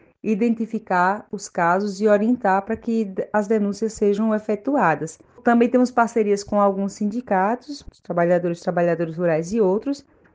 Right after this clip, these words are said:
universidades, aí tem o Grupo Geografar da Universidade Federal da Bahia, que faz parte da campanha no nível estadual, a Associação de Trabalhadores e Trabalhadoras,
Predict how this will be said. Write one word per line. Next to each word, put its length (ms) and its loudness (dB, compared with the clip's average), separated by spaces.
universidades, 880 2
aí 80 0
tem 140 -4
o 60 -2
Grupo 440 -4
Geografar 800 0
da 360 0
Universidade 560 -6
Federal 400 -2
da 100 -2
Bahia, 420 0
que 120 -10
faz 240 -8
parte 320 -6
da 100 -4
campanha 580 -6
no 140 -4
nível 160 -8
estadual, 800 -2
a 160 4
Associação 560 -4
de 60 -12
Trabalhadores 600 0
e 60 -10
Trabalhadoras, 880 -2